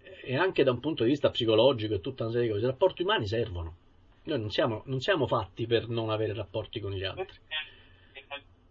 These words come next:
Speaker 2: una differenza generazionale, perché per esempio io che ho vissuto il ba-, eh, il cassiere, il casellante, eccetera, eccetera, a me questo rapporto umano mi manca, tant'è che vado sempre cercando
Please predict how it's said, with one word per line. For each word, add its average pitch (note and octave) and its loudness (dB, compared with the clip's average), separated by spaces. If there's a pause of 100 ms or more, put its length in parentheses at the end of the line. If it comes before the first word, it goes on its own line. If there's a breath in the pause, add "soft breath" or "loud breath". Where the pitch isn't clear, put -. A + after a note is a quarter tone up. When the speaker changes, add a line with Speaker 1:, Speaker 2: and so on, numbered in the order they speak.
(200)
Speaker 2:
una C#3 -10
differenza C3+ -8
generazionale, C3+ -4
perché - -18
per B2+ -10
esempio C3+ -8
io C#3+ -4
che C#3 -2
ho C3 -4
vissuto C3 -8
il C3 -12
ba-, C3+ -10
eh, C3+ -6
il B2 -14
cassiere, C3 -6
il A#2+ -10
casellante, B2+ -2 (220)
eccetera, C3 -12
eccetera, D3+ -8
a B2+ -4
me C#3+ -10
questo C3+ -10
rapporto B2+ -8
umano D3 -4
mi B2 -10
manca, C3+ -6
tant'è A#2 -12
che C#3 -20
vado B2 -6
sempre C3+ -10
cercando B2 -10